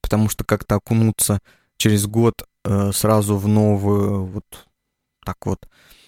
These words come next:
по плану. Я сначала там расписал себе планы на выпуски, значит, о чём рассказывать. Я решил, что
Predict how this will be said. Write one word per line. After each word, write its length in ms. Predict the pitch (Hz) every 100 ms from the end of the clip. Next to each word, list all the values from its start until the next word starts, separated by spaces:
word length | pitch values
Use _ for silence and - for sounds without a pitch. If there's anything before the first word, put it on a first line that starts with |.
| _ _
по 100 | 104
плану. 640 | - 110 110 117 110 107
Я 100 | 107
сначала 320 | 104 - - 104
там 360 | 104 104 104
расписал 500 | 104 - 107 - 107
себе 180 | - 104
планы 380 | 113 110 113 110
на 200 | 104 107
выпуски, 600 | 107 117 120 113 - -
значит, 440 | 104 107 110 - -
о 80 |
чём 260 | - 117 113
рассказывать. 600 | 110 - - 131 110 - _ _ _ _ _
Я 80 | -
решил, 220 | 107 113
что 220 | - 107